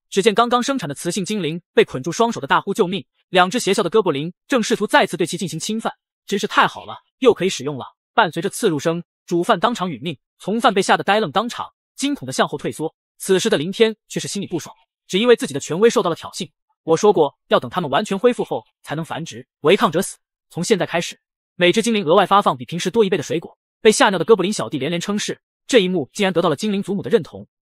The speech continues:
“你好像真的和普通哥布林不同。”林天却是表情淡然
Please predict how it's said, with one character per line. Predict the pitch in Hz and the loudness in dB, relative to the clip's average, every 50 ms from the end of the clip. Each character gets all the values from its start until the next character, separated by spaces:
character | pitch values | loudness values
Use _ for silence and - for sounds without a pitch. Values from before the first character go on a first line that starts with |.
| _ _ - | _ _ -4
“你 | - 233 | -4 -2
好 | - 147 | -2 0
像 | 131 180 170 | -2 -2 0
真 | - 277 277 | 0 0 0
的 | 208 | 0
和 | - 208 | -2 -4
普 | - - 113 | -8 -8 -10
通 | - 196 | -8 -2
哥 | 202 247 | 0 0
布 | 233 156 | 0 0
林 | 143 175 | -2 -4
不 | 180 160 | -6 -6
同。” | - 107 107 127 139 _ _ _ _ - | -6 -8 -16 -16 -18 _ _ _ _ -6
林 | 143 185 233 | -4 -4 -2
天 | - 269 254 | -2 -2 -2
却 | - 220 | -2 -2
是 | - | -4
表 | - - 104 | -4 -8 -8
情 | - - 156 | -8 -10 -4
淡 | 180 233 170 110 | -2 -2 -2 -2
然 | 92 - 107 | -8 -18 -20